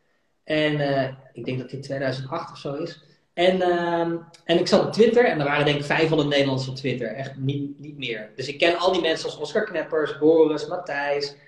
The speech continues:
eh, Nalde. Eh, heel veel mensen die ook echt met dat internet bezig waren, die je nu niet zo makkelijk meer kan bereiken. Alexander Klupping. Ehm, die, die, die kende ik, kende ik, hè. Sommige D M'de ik, sommige niet.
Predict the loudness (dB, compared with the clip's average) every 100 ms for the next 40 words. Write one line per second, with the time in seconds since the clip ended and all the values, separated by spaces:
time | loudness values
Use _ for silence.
0 | _ _ _ -2 0 4 6 6 6 4
1 | 4 6 4 2 -12 _ _ -6 -6 -6
2 | -12 -4 4 6 8 6 4 2 0 -4
3 | 0 4 4 2 -4 -4 -2 0 0 0
4 | 2 2 4 2 0 -2 -2 -2 -4 -6
5 | -12 _ 0 4 6 8 8 6 4 2
6 | 0 -2 0 0 0 0 0 0 0 -2
7 | -4 -6 -6 -4 -4 2 2 2 0 -2
8 | -8 -14 _ _ -4 0 0 0 -4 -10
9 | _ _ -6 0 0 0 -2 -2 -2 4
10 | 4 6 2 -2 -4 0 0 0 -2 -6
11 | -2 0 0 0 0 0 2 0 0 -2
12 | -2 -2 -2 -2